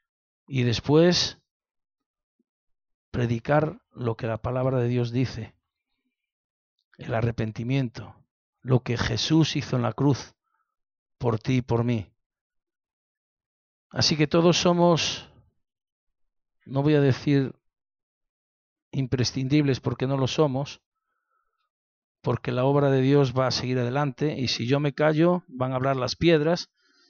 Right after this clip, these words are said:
y si tú te callas, van a hablar las piedras también. Pero sí somos necesarios, porque Dios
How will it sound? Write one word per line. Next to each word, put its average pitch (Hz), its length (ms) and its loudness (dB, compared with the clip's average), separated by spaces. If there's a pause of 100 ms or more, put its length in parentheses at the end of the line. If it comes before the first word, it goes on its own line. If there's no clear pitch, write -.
y 135 140 -4
si 131 160 -2
tú 147 140 0
te 151 120 2
callas, 156 360 4
van 139 140 2
a 135 40 0
hablar 135 200 2
las 131 180 -2
piedras 131 400 0
también. 131 500 0 (1000)
Pero 151 200 6
sí - 140 -2
somos 196 320 0
necesarios, 127 800 0
porque 120 480 -8
Dios 165 640 2